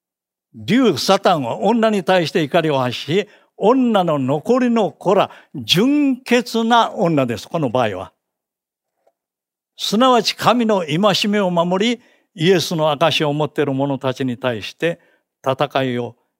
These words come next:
挑むために出て行った。これは、この戦いはね、まあ、最初は天で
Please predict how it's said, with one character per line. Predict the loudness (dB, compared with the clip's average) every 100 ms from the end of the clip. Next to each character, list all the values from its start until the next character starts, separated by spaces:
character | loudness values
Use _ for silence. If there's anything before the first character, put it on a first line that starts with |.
| _
挑 | -8 -4 -4
む | -6 -14
た | -12 -10
め | -6
に | -6 -8 -12 _ _ _
出 | -2 -2
て | 0 -2 -4 -10 _ _ _ -12
行 | -12
っ | _
た。 | -20 -20 _ _ _ _ _ _ -10
こ | -4
れ |
は、 | -2 -4 -8 _ _ _ _ _ _
こ | -2
の | 0 0
戦 | 0 0 0 -2
い | -4
は | -10
ね、 | -18 _ _ _ _ _ _ _ _ _ _
ま | -2
あ、 | -2 -2 _ _ _ _ _ _ -12
最 | 0 2
初 | 2 2
は | 0
天 | -4 0 0 2
で | 0 -2 -2